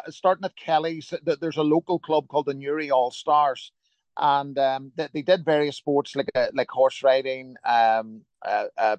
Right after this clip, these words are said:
basketball, bowling, and stuff. And they just, they just really wanted another activity to try and have a bit of fun with. So, uh, uh, and, and that was three years ago. So, so, so sort of roll on to about, about six months ago now. W-,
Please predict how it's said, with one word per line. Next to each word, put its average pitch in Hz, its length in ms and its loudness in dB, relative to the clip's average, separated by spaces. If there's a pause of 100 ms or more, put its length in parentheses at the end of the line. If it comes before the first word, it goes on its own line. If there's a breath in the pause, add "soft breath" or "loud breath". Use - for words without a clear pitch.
basketball, 127 960 2
bowling, 131 440 -4
and 139 120 -8
stuff. 143 240 0
And 175 80 -10
they 196 80 0
just, - 240 -6
they 175 100 0
just 214 220 -2
really 165 200 4
wanted 139 300 0
another 123 340 0
activity 156 480 -2
to 143 80 -10
try 131 360 2
and 139 140 -6
have 127 160 -8
a 117 40 -20
bit 104 120 -6
of 120 80 -10
fun 131 260 -6
with. 165 140 2 (640 soft breath)
So, 175 380 4
uh, 180 160 4
uh, 160 180 4
and, 170 220 -2
and 165 100 -2
that 190 140 0
was 180 120 -18
three 156 200 -4
years 143 380 -2
ago. 185 260 2 (280)
So, 165 380 2
so, - 160 -6
so - 140 -8
sort 226 260 2
of 196 100 2
roll 185 280 6
on 170 300 4
to 165 60 2
about, 151 260 -4 (260)
about 139 240 -6
six - 400 -6
months 160 260 -2
ago 170 220 4
now. 165 200 2
W-, 160 100 4